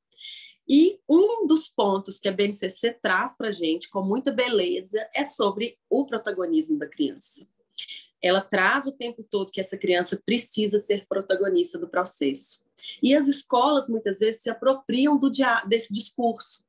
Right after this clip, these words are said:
Só que a gente precisa ver além das palavras. Se essa escola,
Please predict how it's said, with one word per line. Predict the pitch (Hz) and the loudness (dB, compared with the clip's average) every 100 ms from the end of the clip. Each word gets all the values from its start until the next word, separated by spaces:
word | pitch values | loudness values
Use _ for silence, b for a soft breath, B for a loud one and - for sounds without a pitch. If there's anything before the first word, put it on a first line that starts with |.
| _ _ B B B B | _ _ B B B B
Só | - 320 349 | -4 0 2
que | 359 | 2
a | |
gente | 311 311 - | 4 4 2
precisa | - - 269 285 277 _ _ _ | -12 -4 -2 0 -2 _ _ _
ver | 185 226 269 302 - - | -2 4 4 2 -8 -6
além | 254 233 220 226 254 _ - | -4 -4 -6 -8 -10 _ -10
das | 214 | -10
palavras. | - 196 175 160 156 160 - - - _ B B B B - | -6 -2 -2 -4 -12 -14 -16 -16 -20 _ B B B B -12
Se | - 311 | 2 4
essa | 302 370 - | 4 0 0
escola, | 370 - - 220 196 180 | -2 -2 0 2 2 -2